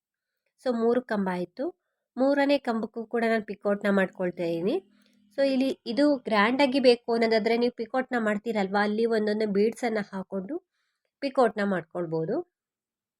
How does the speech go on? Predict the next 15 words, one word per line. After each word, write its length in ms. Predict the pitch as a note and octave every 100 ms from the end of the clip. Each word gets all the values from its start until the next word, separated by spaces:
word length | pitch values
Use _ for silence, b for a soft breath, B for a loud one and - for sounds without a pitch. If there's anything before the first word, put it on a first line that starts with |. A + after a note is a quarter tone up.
| _ _ _ _ _ _ _ _
So, 100 | C#4
ಇಲ್ಲಿ 160 | C4+ B3+
ನಾನು 220 | B3+ C#4
ಪೂರ್ತಿಯಾಗಿ 640 | - D4+ D#4+ - A3+ F#3+
ನಾಲ್ಕು 460 | B3+ B3 G#3+ A#3+ C4+
ಕಂಬನ 340 | A#3+ G3 F3+ A3
ಮಾಡ್ಕೊಂಡಿದೀನಿ, 720 | C4+ G#3 - F3 D#3+ D#3+ -
ಅಂದ್ರೆ 200 | G#3 G#3
ನಾಲ್ಕು 460 | A3 G#3 A#3+ C#4 C#4
ಪಿಕೋಟ್ನ 480 | A3+ G3+ F#3+ F3+ C4
ಮಾಡ್ಕೊಂಡಿದೀನಿ 680 | C4+ G3 - F3+ E3+ F3 A#3+ - _ _ _
ಆ 100 | G#3+
ತ್ರೀ 300 | G#3+ A3+ C4
ಚೈನ್ 300 | C4+ A#3+ G3+
ಗ್ಯಾಪಲ್ಲಿ. 480 | F#3 E3+ D#3+ D#3+ G3